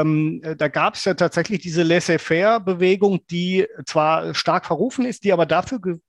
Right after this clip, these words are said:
gesorgt hat, dass sozusagen am Ende des neunzehnten Jahrhunderts, äh, qu-, quasi nur noch, äh,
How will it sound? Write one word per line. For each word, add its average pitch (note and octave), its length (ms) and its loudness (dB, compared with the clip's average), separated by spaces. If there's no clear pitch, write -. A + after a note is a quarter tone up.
gesorgt D#3+ 520 2
hat, F#3 140 -2
dass - 220 -4
sozusagen D#3 320 0
am D3 100 -6
Ende A3+ 260 0
des G#3+ 240 -12
neunzehnten F3+ 480 0
Jahrhunderts, E3+ 680 0
äh, D#3 340 2
qu-, - 220 -16
quasi D#3+ 440 0
nur D#3+ 160 2
noch, - 360 2
äh, D3+ 100 -6